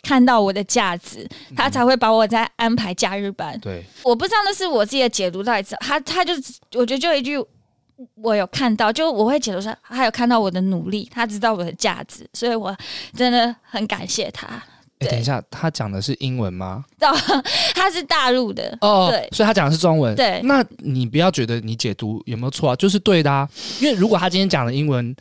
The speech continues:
Speaker 2: 我才要跟你讲说，
Speaker 1: 哦。
Speaker 2: 哦，确实有可能是你的解读有错。但是他如果讲的是中文，我必须讲，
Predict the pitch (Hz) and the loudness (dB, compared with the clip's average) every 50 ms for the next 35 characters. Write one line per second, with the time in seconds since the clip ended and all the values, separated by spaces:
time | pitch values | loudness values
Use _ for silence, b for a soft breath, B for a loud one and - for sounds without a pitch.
0 | _ _ 127 131 - 143 135 147 156 147 156 151 147 - 107 107 - 214 220 208 | _ _ -6 -4 0 2 2 2 2 2 0 0 0 -2 -2 -2 0 0 2 2
1 | 202 202 202 226 226 170 - 233 - 240 240 240 - 117 113 123 131 165 - - | 2 2 2 4 4 4 4 2 2 2 2 2 0 2 4 4 4 4 4 0
2 | 139 113 104 101 107 - - 151 135 110 92 90 90 - - 90 87 - 92 92 | -2 -2 0 -2 0 0 2 2 2 2 0 -2 -2 -4 -4 -6 -6 -8 -10 -10
3 | 101 101 90 - - - - - 143 117 - B B B B B B B B B | -8 -10 -10 -6 -6 -4 0 2 2 0 0 B B B B B B B B B
4 | B B B 196 226 233 240 233 202 220 220 220 214 190 170 131 113 117 143 151 | B B B 0 2 4 4 4 2 4 4 4 4 4 2 0 0 -2 -4 -2
5 | - - 143 143 131 113 110 110 113 - - 110 107 127 127 131 139 135 - - | 0 0 0 0 0 -2 -4 -6 -10 -12 -12 -10 -6 -4 -2 -2 -2 -2 -4 -6